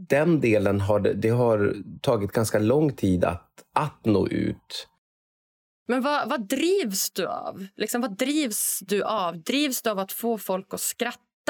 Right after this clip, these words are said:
Speaker 2: Är det liksom den bekräftelsen? Eller är det mer att, så här, att du ser det som någonting kreativt, att skapa ett skämt? Eller vad är liksom din drivkraft?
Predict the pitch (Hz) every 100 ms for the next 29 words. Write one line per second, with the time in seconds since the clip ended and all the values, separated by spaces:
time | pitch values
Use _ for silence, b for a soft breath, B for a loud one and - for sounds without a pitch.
0 | 302 - 220 202 202 202 208 233 220 B
1 | B - - 277 330 - - 330 302 359
2 | 339 339 330 B B B - 247 240 233
3 | 220 226 220 202 196 - 190 175 165 165
4 | b b b _ - - - 196 202 196
5 | 202 190 196 190 185 185 - 247 339 339
6 | 269 - 240 226 - 202 - - 233 190
7 | 180 _ 196 180 - - 240 339 311 269
8 | 226 196 _ 226 226 220 214 208 b b
9 | b b 190 262 240 226 208 196 196 196
10 | 214 185 - - -